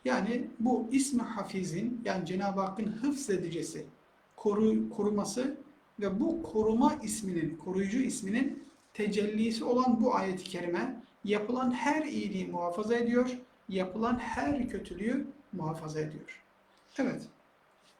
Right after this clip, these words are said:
Burada diyor, bunun şeyine bakacağız, mealine bakacağız. Kur'an-ı Hakim'in bu hakikatine delil istersen,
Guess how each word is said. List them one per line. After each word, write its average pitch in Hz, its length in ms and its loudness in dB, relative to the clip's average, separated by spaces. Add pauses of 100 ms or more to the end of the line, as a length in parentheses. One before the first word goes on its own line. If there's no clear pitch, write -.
(1040)
Burada 359 300 6
diyor, 233 260 2 (600)
bunun 269 440 4 (1120)
şeyine 233 340 0
bakacağız, 185 600 -4 (200)
mealine 190 400 4
bakacağız. 180 540 -6 (2500)
Kur'an-ı 330 380 6
Hakim'in 202 680 2
bu - 240 4
hakikatine 233 680 2
delil 226 300 4
istersen, 208 680 -4